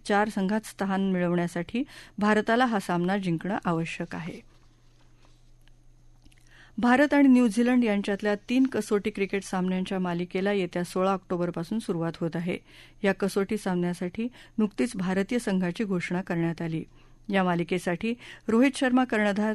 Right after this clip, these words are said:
तर जसप्रीत बुमराह उपकर्णधार पदाची धुरा सांभाळणार आहे. या मालिकेतील पहिला सामना सोळा ऑक्टोबरपासून बंगळुरू इथं होणार आहे. दुसरा सामना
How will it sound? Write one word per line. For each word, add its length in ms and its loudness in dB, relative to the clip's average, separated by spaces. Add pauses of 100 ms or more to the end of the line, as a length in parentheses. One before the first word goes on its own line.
तर 40 -2 (140)
जसप्रीत 340 -2 (220)
बुमराह 400 2 (460)
उपकर्णधार 680 4
पदाची 400 0
धुरा 300 -2
सांभाळणार 520 2
आहे. 280 -2 (400)
या 140 4
मालिकेतील 560 0
पहिला 360 0
सामना 400 -2
सोळा 320 2
ऑक्टोबरपासून 760 0
बंगळुरू 480 2
इथं 240 -2
होणार 260 0
आहे. 280 -4 (400)
दुसरा 320 0
सामना 340 0